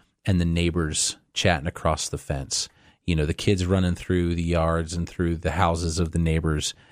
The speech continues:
You know, there, there, there was a season that I grew up in where we were outside, we were with the neighbors, we were spending time.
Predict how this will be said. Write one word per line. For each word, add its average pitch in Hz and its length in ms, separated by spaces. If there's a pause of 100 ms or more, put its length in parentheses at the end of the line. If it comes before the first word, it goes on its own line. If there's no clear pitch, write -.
(160)
You 98 80
know, 98 120
there, 98 160
there, 98 300
there 101 180
was 95 160
a 92 40
season 101 420
that 87 100
I 139 180
grew 107 220
up 78 160
in 76 280 (300)
where 95 160
we 123 200
were 107 200
outside, 95 640
we 101 200
were 85 160
with 98 460 (140)
the 95 140
neighbors, 85 540
we 107 140
were 87 200
spending 95 420
time. 82 320